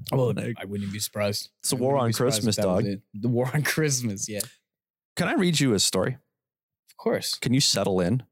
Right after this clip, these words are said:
Speaker 1: I'm, I'm
Speaker 2: Get cozy?
Speaker 1: dis-
Speaker 2: You got the comfy chair. You do, actually.
Speaker 1: Does the leg come up?
Speaker 2: It does, but you're gonna fuck up everything if you do that.
Speaker 1: Then I won't do that.
Speaker 2: Okay, good. I was
Speaker 1: All
Speaker 2: gonna
Speaker 1: right.
Speaker 2: say, stay put. I don't
Speaker 1: All right.
Speaker 2: wanna, you know,
Speaker 1: I'll
Speaker 2: and
Speaker 1: chill.
Speaker 2: disturb the peace.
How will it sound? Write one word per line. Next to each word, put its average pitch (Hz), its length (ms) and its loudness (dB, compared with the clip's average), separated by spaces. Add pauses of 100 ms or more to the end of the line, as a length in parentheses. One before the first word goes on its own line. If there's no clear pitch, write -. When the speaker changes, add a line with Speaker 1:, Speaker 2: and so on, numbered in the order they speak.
(440)
Speaker 1:
I'm, 90 240 -4
I'm 98 160 -2
Speaker 2:
Get 90 120 -4
cozy? 104 300 2
Speaker 1:
dis- 139 180 -2
Speaker 2:
You 123 60 0
got 147 180 0
the 131 80 -4
comfy 110 340 0
chair. 92 460 -2
You 104 100 0
do, 92 220 2
actually. - 300 -2
Speaker 1:
Does 143 80 0
the 147 100 0
leg 127 260 0
come 196 180 2
up? 269 220 -2 (440)
Speaker 2:
It 120 100 -2
does, 113 260 2
but 101 260 -2
you're 104 200 2
gonna 98 160 0
fuck 101 240 -2
up 104 180 -2
everything 95 380 2
if 87 100 0
you 92 60 2
do 87 160 0
that. - 60 -2
Speaker 1:
Then 131 100 -2
I 123 80 -2
won't 120 220 0
do 143 160 2
that. 82 220 -2
Speaker 2:
Okay, 95 240 0
good. 101 180 -2
I - 40 -6
was - 120 -4
Speaker 1:
All 104 60 0
Speaker 2:
gonna 104 60 0
Speaker 1:
right. 98 60 -2
Speaker 2:
say, - 160 0
stay - 220 0
put. - 260 -2 (160)
I 131 80 -2
don't 143 100 2
Speaker 1:
All 135 80 2
right. 120 100 2
Speaker 2:
wanna, 113 100 2
you 127 80 2
know, 95 200 0 (720)
Speaker 1:
I'll - 60 -8
Speaker 2:
and 120 60 0
Speaker 1:
chill. 113 60 2
Speaker 2:
disturb 101 340 0
the - 60 -10
peace. - 400 -2